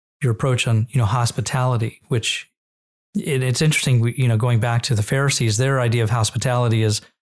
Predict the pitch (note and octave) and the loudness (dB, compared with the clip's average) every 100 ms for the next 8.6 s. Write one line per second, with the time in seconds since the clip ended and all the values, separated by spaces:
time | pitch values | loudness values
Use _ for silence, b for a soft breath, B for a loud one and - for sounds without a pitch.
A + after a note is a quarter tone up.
0 | _ - B2 A2+ C3+ C3 A#2 A2 - G#3 | _ -2 0 2 2 0 0 0 0 0
1 | D3+ B2+ B2+ _ _ _ _ B2+ C3 B2 | 2 0 -2 _ _ _ _ -2 0 0
2 | B2+ G3+ C#3 B2 C3+ C#3+ - C3+ A#2+ B2 | 2 2 2 0 -2 -6 -6 -2 0 0
3 | A#2 A#2+ A2 G#2 - A#2+ A2 A#2+ A2+ A2 | 0 0 0 -2 -2 0 0 0 0 2
4 | A2+ A2+ A2+ G#2+ G#2+ F#2+ A#2+ A2 G#2+ A#2 | 2 2 2 0 -2 -4 -2 0 0 0
5 | A2 A2 - - _ _ _ _ _ - | 0 0 -2 -8 _ _ _ _ _ -2
6 | C#3+ C3+ D3+ D3 - E3+ A3+ F#3+ C#3 C3 | -2 -2 -2 -4 -2 0 2 2 0 0
7 | B2+ A#2+ A2 A#2+ A2+ G#2+ - C3 - - | 0 0 0 -2 -2 -4 -4 -4 -4 -6
8 | - A#2 C3 A2+ A2 - | -6 -4 -2 -2 -2 -4